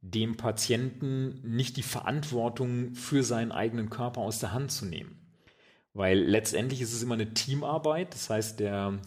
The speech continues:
Klient, der Patient kommt eben zum Osteopathen mit einem bestimmten Anliegen.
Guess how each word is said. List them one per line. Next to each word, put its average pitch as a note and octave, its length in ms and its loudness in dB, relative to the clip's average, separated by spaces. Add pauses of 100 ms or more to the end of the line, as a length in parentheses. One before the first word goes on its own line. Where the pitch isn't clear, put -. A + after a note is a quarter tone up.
(120)
Klient, A2 520 2
der A2 100 4
Patient C#3+ 720 -2
kommt B2 280 0
eben A2 540 -2
zum C#3 180 -2
Osteopathen A2+ 760 -2
mit A#2 200 -6
einem G#2+ 560 -4
bestimmten A2+ 440 -4
Anliegen. B2+ 640 -2